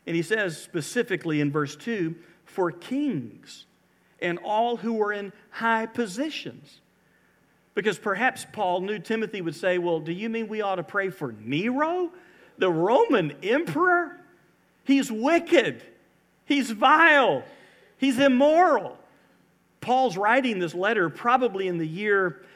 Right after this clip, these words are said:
A D sixty-two, somewhere in that area. So Nero, Nero is getting worse and worse by the day. By the time it's over, he will blame the Christians for a great fire that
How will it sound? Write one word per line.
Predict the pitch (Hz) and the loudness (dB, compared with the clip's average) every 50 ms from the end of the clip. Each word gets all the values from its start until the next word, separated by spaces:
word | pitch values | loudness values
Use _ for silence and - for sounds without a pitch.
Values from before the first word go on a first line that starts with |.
| - - | -10 -4
A | 202 208 220 208 | -2 -2 -2 -2
D | 180 175 196 190 180 | -2 -4 -6 -6 -8
sixty-two, | - - - 214 - - - - 196 170 - - - 220 208 180 165 170 175 180 - - - _ _ _ _ _ _ - | -8 -6 -8 -8 -8 -10 -14 -12 -12 -12 -10 -8 -6 -4 -4 -2 -2 -4 -4 -8 -10 -16 -20 _ _ _ _ _ _ -12
somewhere | - - 220 214 214 196 196 185 | -6 -4 -4 -2 0 0 0 0
in | 170 165 | 0 0
that | 165 165 151 | -2 -4 -4
area. | - 165 196 214 214 175 151 139 139 143 143 147 - - _ _ _ _ _ | -4 -4 -2 0 0 -2 -2 -4 -6 -8 -10 -12 -18 -20 _ _ _ _ _
So | - - - 185 175 175 | -10 -4 -2 -2 0 0
Nero, | 170 170 196 247 269 285 269 226 214 208 208 208 208 196 180 - - - _ _ _ _ _ _ _ _ | -2 -2 0 0 0 2 2 2 2 2 2 0 0 -2 -4 -10 -20 -20 _ _ _ _ _ _ _ _
Nero | - - - - 196 233 269 277 247 226 214 202 190 | -20 -16 -12 -8 -4 -2 0 2 2 2 2 2 0
is | 175 156 | 0 0
getting | 165 220 220 214 190 180 170 | 0 -2 -2 0 -2 -2 0
worse | 165 208 214 220 208 - - 190 | 2 2 2 2 0 -2 -6 -6
and | 170 165 | -4 -2
worse | 185 196 196 185 190 | -2 -2 -2 -2 -2
by | 196 190 170 156 | 0 0 0 0
the | 147 147 | 0 -4
day. | 143 170 214 254 233 185 - - - _ _ _ _ _ _ _ _ _ _ _ _ _ _ _ _ - | -4 -4 -4 -4 -6 -10 -14 -18 -20 _ _ _ _ _ _ _ _ _ _ _ _ _ _ _ _ -6
By | - 185 180 | -4 -4 -4
the | 170 160 | -4 -4
time | - 233 233 233 214 185 | -2 0 0 0 0 -2
it's | 160 139 - | -4 -4 0
over, | - 208 240 277 269 185 170 160 156 160 | 2 4 4 4 2 0 0 0 0 0
he | 165 190 226 | 0 -2 -4
will | 220 202 185 | -2 -2 -2
blame | 156 170 196 208 220 220 196 | -2 -2 -2 -2 -2 -2 -4
the | 165 156 | -4 -6
Christians | 143 - 254 262 - - - 196 175 170 156 | -4 -4 -4 -4 -4 -6 -6 -6 -6 -6 -6
for | - 190 180 170 | -4 -2 -2 -2
a | 156 | -2
great | 147 156 190 214 214 214 - | -2 -2 -2 -2 -2 -4 -6
fire | - - 196 196 226 240 220 185 165 165 170 | -6 -2 0 0 2 0 0 -2 -2 -2 -4
that | 165 156 160 151 147 - - | -2 -2 -2 -4 -4 -6 -10